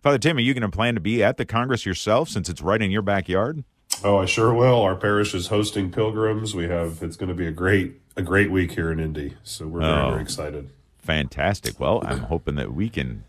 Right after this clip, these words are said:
Speaker 1: meet each other face to face and have a great conversation then and there as well.
Speaker 2: Right.
Speaker 1: Yeah.
Speaker 2: About a hundred thousand other people to meet as well.
Speaker 1: Yeah, well,
Speaker 2: So
Speaker 1: you
Speaker 2: it
Speaker 1: know,
Speaker 2: should
Speaker 1: we'll
Speaker 2: be
Speaker 1: just
Speaker 2: <laughs>
Speaker 1: <laughs>
Speaker 2: Well, I'm sure
Speaker 1: weave our way through the crowd. I'm sure the Lord will lead us together.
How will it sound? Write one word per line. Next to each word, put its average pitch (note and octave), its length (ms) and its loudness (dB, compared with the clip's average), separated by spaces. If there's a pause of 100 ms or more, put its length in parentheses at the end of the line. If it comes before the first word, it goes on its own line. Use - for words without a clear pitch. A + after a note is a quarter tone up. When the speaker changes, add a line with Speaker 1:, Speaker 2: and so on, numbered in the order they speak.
Speaker 1:
meet D2+ 240 -2
each F#2 160 -2
other D#2+ 160 2
face G2+ 320 0
to D2 100 -8
face - 440 -4
and C#2 160 -2
have D2+ 200 -2
a C#2+ 60 -2
great D2+ 220 -4
conversation C#2+ 720 -6
then C2+ 160 -4
and B1+ 100 -8
there C2 200 -6
as A#1+ 140 -12
well. B1+ 380 -4 (240)
Speaker 2:
Right. A#2 340 2 (440)
Speaker 1:
Yeah. B2+ 280 2
Speaker 2:
About G2 160 6
a - 20 2
hundred G#2+ 280 2
thousand A2 280 4
other A2 160 4
people B2+ 300 0
to D#2+ 80 -6
meet F2+ 200 0
as F#2 140 -2
well. - 80 -4
Speaker 1:
Yeah, - 140 2
well, G2+ 100 -6
Speaker 2:
So B2 80 -2
Speaker 1:
you D3+ 60 4
Speaker 2:
it - 20 -2
Speaker 1:
know, B2 120 2
Speaker 2:
should G2 100 0
Speaker 1:
we'll B2 100 4
Speaker 2:
be - 60 -2
Speaker 1:
just C#3+ 180 4
Speaker 2:
<laughs> - 560 -4
Speaker 1:
<laughs> - 180 -6
Speaker 2:
Well, F#3+ 220 2
I'm C#3+ 220 4
sure G3 160 2
Speaker 1:
weave E3 180 2
our D#3+ 160 4
way C3 240 4
through C#3 220 0
the B2+ 80 2
crowd. A2+ 440 2
I'm F2+ 140 -4
sure G2 240 -2
the F#2+ 100 2
Lord E2 240 0
will D2 100 -4
lead D2+ 140 -2
us D#2 140 -4
together. B1+ 460 -8